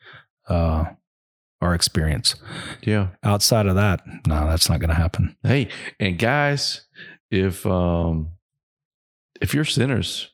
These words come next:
Speaker 2: hey, you're at the right place. We are, we don't know everything. We don't try to profess to know everything.
Speaker 1: No. Mm-mm.
Speaker 2: Um, we know where to find the answers. We know all the answers are in the Bible.
Speaker 1: Yeah.
Speaker 2: And, uh, if we can help anyone, man,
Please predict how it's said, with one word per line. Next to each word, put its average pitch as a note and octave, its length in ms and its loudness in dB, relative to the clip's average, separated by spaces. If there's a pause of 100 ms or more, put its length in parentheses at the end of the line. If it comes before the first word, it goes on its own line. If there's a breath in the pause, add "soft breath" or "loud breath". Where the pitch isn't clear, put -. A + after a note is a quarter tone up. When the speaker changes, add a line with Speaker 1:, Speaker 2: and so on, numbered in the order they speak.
Speaker 2:
hey, A#2 300 0 (360)
you're A2+ 200 0
at F#2+ 60 -8
the G2 80 -4
right G2+ 200 0
place. F#2 480 -2 (520 loud breath)
We A#2 260 2
are, F2 300 2
we F#2 160 0
don't G2 240 0
know G2+ 180 2
everything. A2 680 -2 (520 loud breath)
We F#2+ 240 0
don't F#2 440 0 (200)
try G2+ 180 2
to F#2 80 0
profess F#2+ 520 -2
to - 120 -4
know G#2 160 2
everything. G#2 680 0 (180 loud breath)
Speaker 1:
No. F2+ 80 4 (140 loud breath)
Mm-mm. E2 240 -2
Speaker 2:
Um, F2+ 600 0
we G2+ 140 0
know G#2+ 120 2
where G2+ 160 2
to F#2 80 -2
find G2+ 240 0
the F#2 180 2
answers. G2+ 260 0
We G#2+ 200 2
know G2 240 2
all G2 180 0
the G2 160 0
answers F#2+ 340 -2
are F#2+ 80 2
in F#2 120 0
the F2+ 60 0
Bible. F#2+ 520 0 (680 loud breath)
Speaker 1:
Yeah. A2+ 240 4
Speaker 2:
And, F2+ 200 0
uh, F#2 340 2
if - 140 -6
we C3 100 0
can A2+ 100 0
help G2+ 180 0
anyone, G2 480 2
man, F2+ 300 0